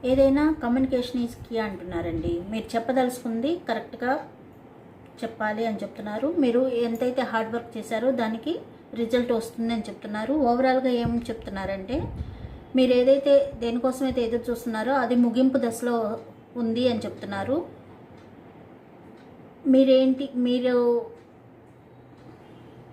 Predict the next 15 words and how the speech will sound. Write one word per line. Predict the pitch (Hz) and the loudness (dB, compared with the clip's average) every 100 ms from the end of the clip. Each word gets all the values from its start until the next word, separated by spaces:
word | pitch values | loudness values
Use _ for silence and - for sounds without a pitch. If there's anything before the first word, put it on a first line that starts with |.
| - - - - - 240 | -20 -20 -20 -16 -2 2
మీరేంటి | 254 254 262 277 285 285 | 4 4 4 4 2 2
అనేది | 247 247 262 277 | 2 0 -2 -2
ఈ | 240 | -4
ప్రపంచానికి | 226 247 240 240 233 226 | -2 -2 0 -2 -2 -4
తెలుస్తుంది | 226 233 - 240 240 240 | -4 -4 -2 0 2 0
అని | 214 | -4
చెప్తున్నారు. | - - 208 202 226 339 - - - - - - - - 247 | -8 -10 -8 -4 -2 -4 -6 -18 -20 -20 -20 -20 -20 -4 4
ఏదైనా | 269 277 294 294 | 6 8 4 2
చేయాలంటే | 247 247 254 247 247 302 349 | 0 0 0 0 0 2 0
ఇప్పుడు | 262 262 294 403 - - - - - - - - - 247 233 | 0 0 2 0 -6 -14 -20 -20 -20 -20 -20 -20 -10 -2 -2
యాక్షన్ | 240 262 247 240 | 0 2 2 0
తీసుకోవచ్చు | 254 - 233 226 226 254 | -6 -4 0 0 0 -2
అని | 220 | -4
చెప్తున్నారు. | 208 - 208 208 220 311 - - - - - - - - 262 | -8 -10 -10 -6 -2 -2 -4 -18 -20 -20 -20 -20 -20 -4 4
మీరు | 269 | 4